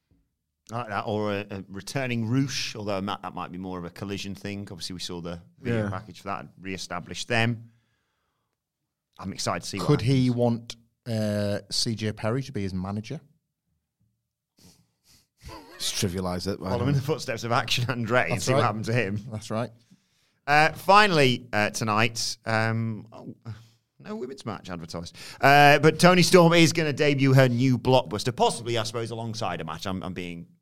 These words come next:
Speaker 1: glib there.
Speaker 2: You are, but you're right to be glib.
Speaker 1: Hmm.
Speaker 2: Um, I, I wonder if this is just a new device where
Speaker 1: I should take back some of the stuff I said last week, <laughs> by the way, because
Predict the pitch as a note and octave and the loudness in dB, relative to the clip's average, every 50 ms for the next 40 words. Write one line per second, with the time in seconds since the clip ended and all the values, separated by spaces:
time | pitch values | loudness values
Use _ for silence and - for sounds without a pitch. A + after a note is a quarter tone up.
0 | _ _ G#2+ G#2 F2 E2 E2+ - _ _ _ _ D#2 D2 C2 A#1 D2 E2 - E3 | _ _ -16 -14 -14 -14 -14 -18 _ _ _ _ -16 -14 -14 -14 -12 -4 2 4
1 | G3 E3 A2+ F#2+ - - - - _ _ - C3+ B2+ A#2 A2+ B2+ C#3 D3 C#3 C#3+ | 6 6 6 4 2 -6 -14 -20 _ _ 4 6 6 8 6 6 6 6 6 6
2 | C#3 A#2+ A2 G2+ F#2+ - - - - - - - - _ _ - G#2+ F#2+ F2 F2 | 6 4 2 -4 -8 -8 -10 -14 -14 -14 -16 -18 -20 _ _ -16 -14 -12 -12 -12
3 | F2 - _ _ _ _ _ _ _ _ _ _ _ _ _ _ _ - A2+ A#2 | -14 -16 _ _ _ _ _ _ _ _ _ _ _ _ _ _ _ 2 6 6
4 | A#2+ A#2+ A#2+ A#2+ B2 A#2+ A#2+ - - C3 C#3+ D#3 F3 G3 F#3 F#3 - - B2+ C3+ | 8 8 8 8 6 4 4 2 4 6 8 8 8 6 2 -2 -4 0 4 6
5 | D3 D3+ D3 C#3+ D3 C#3+ C3+ B2+ C3 B2+ A2+ A#2 - B2+ A#2 G#2+ A#2 G#2+ - A#2 | 8 8 8 8 8 6 6 6 4 4 4 2 0 0 0 0 0 -2 -2 -2
6 | G#2+ - A2 G#2+ A2 A2+ G#2+ G2 G#2 F2+ G2+ G2 G2 F#2+ F#2 - - - _ _ | -4 -2 -2 -2 0 0 0 -2 -2 -2 -2 -2 -2 -4 -4 -6 -8 -10 _ _
7 | _ _ _ _ _ _ _ _ _ - G#2+ G#2 G2+ G2 F#2+ F#2 F#2 F#2 F2+ F2+ | _ _ _ _ _ _ _ _ _ -2 0 2 2 2 2 2 2 0 0 0
8 | F2 - C#3+ B2+ - G3 E3+ - E3 D#3 C3 G#2+ A#2+ A2+ G2+ - - - G#2 G2 | 0 0 -2 -2 -2 -2 -2 -2 -2 -2 0 0 0 0 0 -2 -4 -8 -8 -8
9 | F#2+ - A2 - F#2 F2 - F#2+ F2 D#2 E2 D#2 - - F2+ D#2 - - - - | -10 -10 -10 -10 -12 -12 -12 -12 -10 -10 -10 -10 -10 -12 -12 -12 -12 -12 -12 -10
10 | C#3+ G#2+ F#2 E2+ F2 E2+ F2+ E2+ - A#2+ G#2+ G2+ - | -10 -8 -8 -10 -10 -12 -12 -8 -6 -6 -6 -4 -6